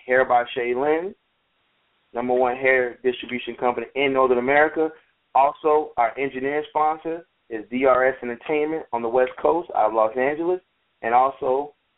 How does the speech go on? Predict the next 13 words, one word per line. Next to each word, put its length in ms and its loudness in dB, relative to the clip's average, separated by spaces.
Chico 380 0
Terrace, 360 2
who 320 2
is 60 -6
president 540 0
of 280 4
I 160 -2
Am 140 -4
Studios 560 2
and 560 0
Studio 320 0
Management, 520 0
Inc. 200 -4